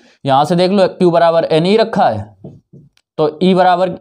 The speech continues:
यहाँ से एन बराबर क्या होगा? Q upon E, या फर्स्ट चैप्टर में पढ़ाया ही है।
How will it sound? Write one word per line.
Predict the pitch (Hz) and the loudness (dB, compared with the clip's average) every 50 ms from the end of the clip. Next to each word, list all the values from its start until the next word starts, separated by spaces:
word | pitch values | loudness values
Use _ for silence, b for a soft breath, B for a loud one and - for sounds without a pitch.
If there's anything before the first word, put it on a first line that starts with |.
| - - - | -12 -6 -2
यहाँ | 170 156 156 160 | 0 0 0 0
से | 170 180 | 0 0
एन | 170 175 180 | 0 0 0
बराबर | 180 175 175 175 180 185 | 2 2 4 4 2 0
क्या | 180 220 214 | 0 0 0
होगा? | 180 147 127 123 123 123 - | 2 2 0 0 -2 -2 -2
Q | 139 135 | -2 -2
upon | 131 123 - 175 196 254 247 - - _ _ _ _ - | 0 0 0 0 0 -2 -4 -12 -20 _ _ _ _ -4
E, | 196 220 226 226 - _ _ _ _ _ | -2 -2 -2 -6 -10 _ _ _ _ _
या | - - | -6 -6
फर्स्ट | 151 - 175 170 170 - | -4 -2 -4 -6 -6 -4
चैप्टर | - 165 151 - - 156 | -4 -4 -4 -2 -2 -4
में | 143 139 | -2 -2
पढ़ाया | - 147 135 139 156 185 | -2 0 0 2 0 0
ही | 214 208 175 | 0 -2 -4
है। | 165 170 | -6 -8